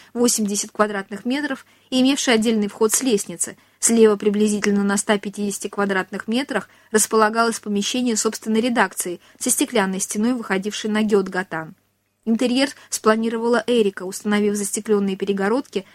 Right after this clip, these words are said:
которыми отделялись три персональных кабинета. Для остальных сотрудников таким образом осталось общее офисное помещение.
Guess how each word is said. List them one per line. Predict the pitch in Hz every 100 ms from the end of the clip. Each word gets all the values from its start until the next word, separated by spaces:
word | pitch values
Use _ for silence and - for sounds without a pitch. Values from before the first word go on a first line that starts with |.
| _ -
которыми | 208 254 254 262
отделялись | 240 269 240 202 208
три | 254
персональных | 247 226 208 196 202 208
кабинета. | - 214 247 226 175 - 165 _ _ -
Для | 233 254
остальных | - 247 247
сотрудников | - 226 277 269 214 180 -
таким | 196 202 214
образом | 247 254 240 233 - _ -
осталось | 254 277 269 285
общее | 277 220 - 208
офисное | 240 247 226 208
помещение. | 208 214 220 - 196 180 175